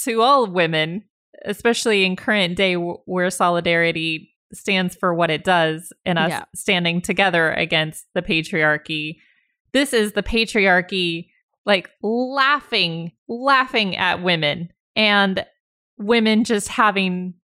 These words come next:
Speaker 1: to do despicable <laughs> things.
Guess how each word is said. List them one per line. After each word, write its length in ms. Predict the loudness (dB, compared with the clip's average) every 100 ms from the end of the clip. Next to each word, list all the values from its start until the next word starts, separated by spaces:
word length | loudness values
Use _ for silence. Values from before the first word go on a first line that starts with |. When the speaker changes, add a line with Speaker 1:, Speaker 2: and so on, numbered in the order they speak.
| _ _ _ -12
Speaker 1:
to 160 | -8
do 300 | -8 -2 -2 0
despicable 800 | -2 -4 -4 -2 4 4 4 2
<laughs> 60 |
things. 560 | 2 2 0 -4 -6